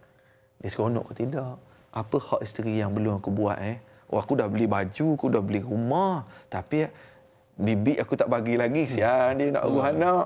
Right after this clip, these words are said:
Speaker 1: <laughs> Contohlah.
Speaker 2: Hmm.
Speaker 1: Ah, mungkin, eh, aku dah bagi duit, aku beri kegembiraan tak kat dia? Dia happy tak? Duit banyak tapi dia happy tak? Jadi, masing-masing fikir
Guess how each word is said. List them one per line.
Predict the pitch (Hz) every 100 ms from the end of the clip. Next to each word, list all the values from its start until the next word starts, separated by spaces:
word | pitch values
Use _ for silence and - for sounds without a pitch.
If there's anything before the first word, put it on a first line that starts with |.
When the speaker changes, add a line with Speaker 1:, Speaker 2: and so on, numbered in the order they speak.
| -
Speaker 1:
<laughs> | - 605 784 855 226
Contohlah. | 175 165 - 180 120 202
Speaker 2:
Hmm. | 214 107 107 95 90 -
Speaker 1:
Ah, | - 98 98 - -
mungkin, | 131 - 165 165 - - -
eh, | 101 95 98
aku | - -
dah | 139 110
bagi | 92 98
duit, | 98 131 147 -
aku | 113
beri | 160 185
kegembiraan | - 165 147 151 165 156 190
tak | -
kat | -
dia? | 151 143
Dia | 160 170
happy | - 98
tak? | 101 165 - -
Duit | 123 -
banyak | 92 139 170
tapi | 143 214
dia | 214 175
happy | 185 - -
tak? | - - - - - _ _ -
Jadi, | 123 139 185 - - - -
masing-masing | 147 165 220 208 202 - - 269
fikir | 254 - 202 175 - 226 254 269